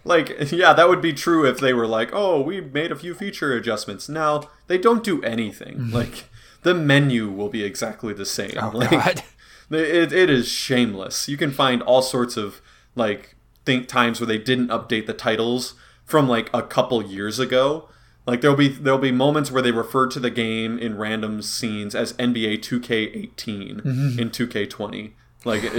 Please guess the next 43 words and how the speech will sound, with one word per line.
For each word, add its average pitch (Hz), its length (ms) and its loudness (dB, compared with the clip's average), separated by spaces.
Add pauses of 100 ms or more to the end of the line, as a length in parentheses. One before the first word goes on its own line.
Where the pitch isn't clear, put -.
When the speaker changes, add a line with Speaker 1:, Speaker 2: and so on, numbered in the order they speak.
Speaker 1:
literally, 123 300 4
like, 110 180 2
they've 120 220 4
copy 139 340 4
and 120 100 2
pasted 120 380 2
it 107 240 -2 (300)
and 123 200 2
missed 135 380 2
the 120 80 -4
copy 120 380 2
and 107 120 -4
paste 113 460 -2
multiple 120 560 -2
years 104 320 -6
in 98 80 -10
a 92 80 -10
row. - 340 -12 (140)
Speaker 2:
Oh, 120 60 -8
Speaker 1:
Like, 110 160 -6
Speaker 2:
God. - 460 -6 (680)
Speaker 1:
no, 101 140 -10
it's, 107 280 -6
it's, 110 360 -8
they, 110 180 -2
they 113 160 -4
don't 120 300 2
put - 200 -2
any 117 280 0
effort 104 260 -4
in 101 140 -6
whatsoever, 98 500 -6
but 92 60 -8
Speaker 2:
You 98 60 -4
Speaker 1:
that 101 140 -6
does - 120 -6
Speaker 2:
got - 20 -8
Speaker 1:
not 101 240 -8
mean 98 80 -10
that 95 140 -6
it's 98 120 -8
not 101 200 -8
fun. 95 320 -8